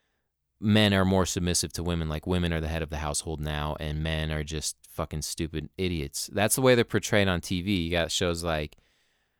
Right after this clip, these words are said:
uh, there's a bunch of shows where just the, the main male character is just a dumbass.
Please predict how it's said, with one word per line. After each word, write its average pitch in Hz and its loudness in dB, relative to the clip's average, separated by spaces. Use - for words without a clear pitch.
uh, 156 6
there's 170 6
a 175 4
bunch 220 4
of 135 6
shows 101 6
where 110 4
just 110 0
the, 101 4
the 101 0
main 120 4
male 117 4
character 123 2
is 90 -2
just 95 -4
a 92 -4
dumbass. 80 -2